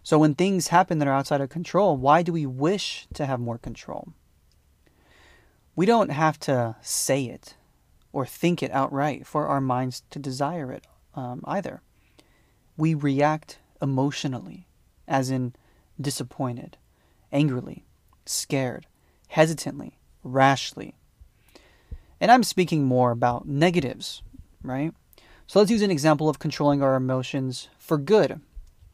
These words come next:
In other ways,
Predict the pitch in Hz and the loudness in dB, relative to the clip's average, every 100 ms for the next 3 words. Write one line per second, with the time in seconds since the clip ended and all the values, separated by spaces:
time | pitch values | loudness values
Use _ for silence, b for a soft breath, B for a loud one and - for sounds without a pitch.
0 | _ _ _ _ _ - - - b b | _ _ _ _ _ -20 -20 -20 b b
1 | b b b b b b b - 190 190 | b b b b b b b 2 4 4
2 | - 185 208 196 139 127 131 156 - | 6 8 8 8 6 4 4 0 -4